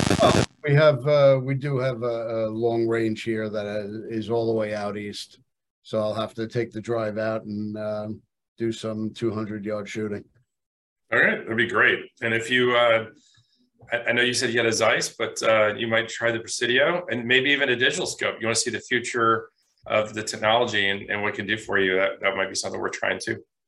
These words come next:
Speaker 1: Well, I did see some of the technology in one of your other companies, and I gotta say, that's, that's, uh, another conversation, another, uh, another show. But you, you're really off the charts with this. This is really, uh, some Buck Rogers stuff.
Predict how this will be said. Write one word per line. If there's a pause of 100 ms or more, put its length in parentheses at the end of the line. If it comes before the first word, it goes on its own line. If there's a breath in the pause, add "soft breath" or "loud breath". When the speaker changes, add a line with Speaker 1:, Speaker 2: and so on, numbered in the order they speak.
(400)
Speaker 1:
Well,
I
did
see
some
of
the
technology
in
one
of
your
other
companies,
and
I
gotta
say,
that's,
that's,
uh,
another
conversation,
another,
uh,
another
show.
But (800)
you,
you're
really
off
the
charts
with
this.
This
is (640)
really,
uh,
some
Buck
Rogers
stuff.